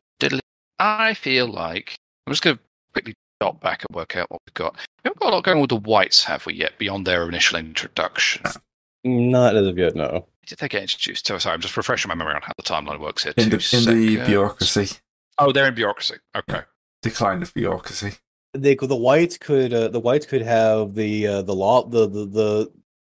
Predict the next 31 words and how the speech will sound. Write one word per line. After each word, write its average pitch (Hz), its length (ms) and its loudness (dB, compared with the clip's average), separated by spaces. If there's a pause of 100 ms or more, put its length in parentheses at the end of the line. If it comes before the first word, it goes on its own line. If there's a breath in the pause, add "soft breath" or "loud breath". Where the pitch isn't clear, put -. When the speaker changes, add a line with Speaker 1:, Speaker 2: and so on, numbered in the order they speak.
Speaker 2:
the - 80 0
Alan 117 260 4
Smithy 113 340 0
law 104 220 6
book 95 300 0
as 95 200 0
their, 95 200 0
as 98 240 -2
a, 90 340 0
uh, 87 40 -2
totem 90 300 -4
of 87 140 -6
power. 98 480 0 (340)
You 165 100 2
Speaker 1:
Yeah, 156 140 6
Speaker 2:
want? 151 100 2
Speaker 1:
I'm 156 60 -4
just 185 160 -6
thinking - 220 -12
of - 40 -4
something 147 200 0
that 135 140 -6
t-, - 200 -2
fits - 360 -4
into 120 160 -6
the 110 100 2
exploration 104 640 -2
and 95 60 -12
exploitation 101 680 -4
Speaker 3:
Yeah. - 80 -6
Speaker 1:
focus, - 260 -6